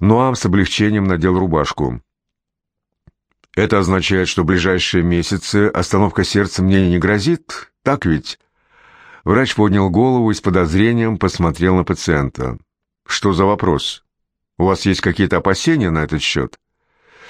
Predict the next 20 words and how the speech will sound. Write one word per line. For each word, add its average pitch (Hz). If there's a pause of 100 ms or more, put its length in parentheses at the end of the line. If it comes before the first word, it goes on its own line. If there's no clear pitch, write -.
(200)
"Да 113
нет, 139
просто 90 (640)
у 87
меня 113
один 110
знакомый 107
скоропостижно 95
умер 95
от 80
этого", 71 (120)
солгал 80
он. 64 (480)
"Вот 113
я 143
и 139
подумал". 87 (1500)
"Вы 85
еще 92
молоды, 92